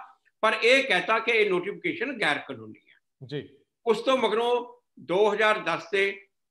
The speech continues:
Speaker 1: ਜੋ, ਅ, ਜਿਹੜੇ rule ਆਏ, ਉਹਦੇ ਵਿੱਚ, ਅ, political, ਅ, ਜਿਹੜੇ, ਅ, ਧਾਰਮਿਕ ਪਾਰਟੀ ਨੂੰ, ਅ, recognize ਹੋ ਸਕਦੀ ਸੀ, ਧਾਰਮਿਕ ਪਾਰਟੀ ਨੂੰ symbol ਮਿਲ ਸਕਦਾ ਸੀ। ਪਰ ਇਹਨਾਂ ਨੇ ਦਿੱਲੀ ਸਰਕਾਰ ਦੇ ਜੋ ਡਾਇਰੈਕਟਰ ਗੁਰਦੁਆਰਾ election, ਇਹ ਪਹਿਲਾਂ ਤੁਹਾਨੂੰ ਦੱਸ ਦਿਆਂ, director ਗੁਰਦੁਆਰਾ election ਇੱਕ ਇੰਡੀਪੈਂਡੈਂਟ ਬਾਡੀ ਦੀ ਹੈ।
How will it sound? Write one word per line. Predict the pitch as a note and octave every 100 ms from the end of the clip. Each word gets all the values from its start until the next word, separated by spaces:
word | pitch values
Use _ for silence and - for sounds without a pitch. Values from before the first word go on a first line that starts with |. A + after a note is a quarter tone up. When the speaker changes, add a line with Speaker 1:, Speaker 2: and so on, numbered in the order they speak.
| _
Speaker 1:
ਜੋ, | D3 F3 F#3 F3 D#3
ਅ, | D3+ D3 C3+ - - C3+
ਜਿਹੜੇ | D#3+ E3 D#3+
rule | C3+ D#3+ E3+
ਆਏ, | E3+ F3+ F3
ਉਹਦੇ | F3 F#3
ਵਿੱਚ, | E3 D#3+ F3 E3+ F3
ਅ, | - _ _ _ D3
political, | C#3+ - F3 E3+ F3+
ਅ, | E3+ - D3+ D3+
ਜਿਹੜੇ, | D3 E3 D#3+ D#3+ - C#3+
ਅ, | C#3+ C#3+ _ _
ਧਾਰਮਿਕ | E3 B2+ C#3+ F#3
ਪਾਰਟੀ | F3 F3 E3+ F3
ਨੂੰ, | E3 E3+ E3+ - _ _ _ _ _ _ _
ਅ, | D3+ D3+ D3
recognize | D3 E3 E3 F3 F3
ਹੋ | F3
ਸਕਦੀ | F3 E3 F3+
ਸੀ, | F3 G3
ਧਾਰਮਿਕ | F3+ D3 C#3 D#3+ D#3+
ਪਾਰਟੀ | E3 D#3+ E3+
ਨੂੰ | F3+ E3+
symbol | F#3 E3
ਮਿਲ | C3 A2
ਸਕਦਾ | - - _
ਸੀ। | _ _ _ _ _ _ _ _ _ _
ਪਰ | G3+ A3
ਇਹਨਾਂ | B3 B3
ਨੇ | B3+ B3
ਦਿੱਲੀ | E3+ E3+ F#3 A#3
ਸਰਕਾਰ | G#3 F#3 E3+ F#3
ਦੇ | F#3 G3
ਜੋ | F3+ F#3
ਡਾਇਰੈਕਟਰ | - - E3+ E3 A3
ਗੁਰਦੁਆਰਾ | F#3 D#3+ F3+ F#3+
election, | G3 D#3 - F#3
ਇਹ |
ਪਹਿਲਾਂ | F3 F3
ਤੁਹਾਨੂੰ | E3 D#3
ਦੱਸ | C3 A#2+
ਦਿਆਂ, | E3
director | D3 D#3 G3
ਗੁਰਦੁਆਰਾ | F3+ D#3+ F3 F3+
election | F#3 F3 F#3+
ਇੱਕ | F#3+ F#3+
ਇੰਡੀਪੈਂਡੈਂਟ | F3+ F#3 F#3+ F3+
ਬਾਡੀ | D#3 C#3
ਦੀ | C3
ਹੈ। | _